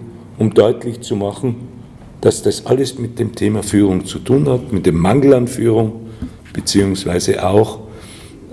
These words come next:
äh, Klarheit der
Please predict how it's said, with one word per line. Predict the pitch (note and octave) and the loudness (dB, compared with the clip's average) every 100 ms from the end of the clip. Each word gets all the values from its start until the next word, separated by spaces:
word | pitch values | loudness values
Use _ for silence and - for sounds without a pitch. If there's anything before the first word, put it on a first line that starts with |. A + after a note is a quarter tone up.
| - | -2
äh, | F#2 F2+ F2+ F2+ - - - - - - - | 2 4 2 -4 -10 -16 -18 -18 -18 -16 0
Klarheit | - G#2+ C3 B2+ A#2+ A#2+ A#2+ - - - - - - - - - | 6 6 6 2 -2 -2 -4 -12 -20 -20 -20 -20 -20 -20 -20 -14
der | - | -2